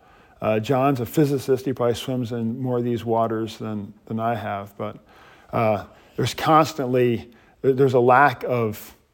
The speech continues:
conformity or, or agreement amongst all the scientists, even the atheist ones, on, on, uh, on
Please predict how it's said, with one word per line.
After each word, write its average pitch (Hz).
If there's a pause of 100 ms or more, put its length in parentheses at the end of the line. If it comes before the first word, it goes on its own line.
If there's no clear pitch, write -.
(200)
conformity 135
or, 117
or 120
agreement 127
amongst 123
all 123
the 113
scientists, 117
even 139
the 113
atheist 123
ones, 113
on, 107 (680)
on, 113
uh, 101
on 110